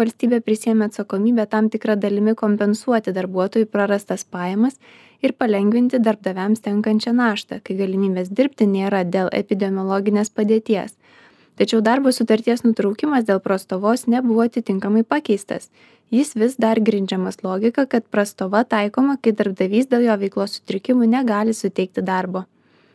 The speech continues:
Karantino metu prastovas lemia valdžios institucijų sprendimai apriboti ar drausti veiklą. Brokuotas prastovų reguliavimas dabar duoda priešingų rezultatų. Darbdavių atstovai pastebi, kad skatinami didelių išeitinių išmokų ir išlaukia tam tikrą laiką prastovoje,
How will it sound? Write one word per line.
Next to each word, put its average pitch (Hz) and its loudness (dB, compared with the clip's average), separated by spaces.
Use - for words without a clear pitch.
Karantino 196 2
metu 185 0
prastovas 208 0
lemia 208 0
valdžios 208 0
institucijų 247 -2
sprendimai 220 0
apriboti 233 0
ar 226 0
drausti 196 -2
veiklą. 208 -2
Brokuotas 208 0
prastovų 214 0
reguliavimas 202 -2
dabar 214 0
duoda 214 2
priešingų 226 2
rezultatų. 240 0
Darbdavių 190 -4
atstovai 247 2
pastebi, 214 0
kad 190 -6
skatinami 214 2
didelių 208 4
išeitinių 190 -2
išmokų 233 0
ir 214 -6
išlaukia 208 -2
tam 202 -2
tikrą 214 0
laiką 214 0
prastovoje, 190 -4